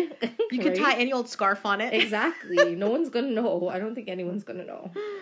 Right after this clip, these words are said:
Speaker 2: Uh, so that's kind of what we've been watching. There has been a lot of releases, so that has been kind of fun on Weverse, just to see, like, them actually releasing it and then rela-, showing the video for it and then them planning what they wanna do. So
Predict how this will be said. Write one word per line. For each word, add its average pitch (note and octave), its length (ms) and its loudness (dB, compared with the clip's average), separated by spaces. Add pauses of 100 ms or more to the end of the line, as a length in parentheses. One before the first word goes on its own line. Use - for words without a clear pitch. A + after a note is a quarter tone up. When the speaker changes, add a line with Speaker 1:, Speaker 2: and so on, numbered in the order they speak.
(440)
Speaker 2:
Uh, G#3+ 380 -4
so A#3+ 180 -4
that's E4+ 240 2
kind A#3+ 260 2
of G#3+ 100 -4
what G3+ 140 -2
we've A3+ 160 -2
been F3+ 140 -2
watching. F#3 560 -2 (180)
There C#4+ 140 4
has E4+ 280 2
been C4 140 0
a A#3 40 2
lot F3 180 0
of F3 80 -2
releases, D3 480 -8
so G3 120 -2
that C4 160 0
has B3+ 200 -4
been G#3 140 -6
kind G3 180 -4
of F3+ 80 -10
fun F3 160 -4
on D#3+ 140 -6
Weverse, D3+ 340 -6
just G3+ 240 -8
to F3+ 60 -12
see, F3 320 -2
like, C#3+ 340 -6 (560)
them G3 200 0
actually F3+ 340 -4
releasing B3+ 540 -4
it A#3+ 340 2
and F3+ 120 -2
then E3 240 -4 (240)
rela-, E3+ 260 0 (300)
showing F3 340 -2
the D#3 80 -8
video B3 440 0
for A#3 280 0
it G3+ 80 -4
and E3+ 100 -4
then E3+ 240 -2
them E3+ 200 -4
planning A3+ 760 0
what G3 140 -4
they A3 80 0
wanna G#3 280 -4
do. G#3 260 -6
So D#3+ 320 -4